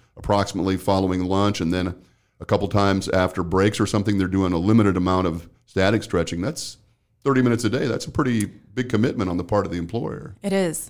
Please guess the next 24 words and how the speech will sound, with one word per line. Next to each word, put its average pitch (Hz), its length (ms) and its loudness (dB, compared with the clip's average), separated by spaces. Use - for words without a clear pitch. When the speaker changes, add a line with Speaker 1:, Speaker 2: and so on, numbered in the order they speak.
Speaker 2:
and 185 100 0
I 175 60 0
think 185 200 -4
it, 165 300 -8
it 170 140 -10
Speaker 1:
But 107 100 -2
it - 20 2
Speaker 2:
shows - 140 2
Speaker 1:
pays 110 240 4
Speaker 2:
a, - 60 4
Speaker 1:
off. - 300 -4
Speaker 2:
yeah, 170 260 2
I 180 60 -6
think 185 160 -4
it 175 100 -8
shows 175 180 -4
a 170 40 -4
lot 165 100 0
of 156 80 -8
support - 320 -10
from 156 140 -10
the 156 40 -8
employer 170 420 -10
to, - 420 -10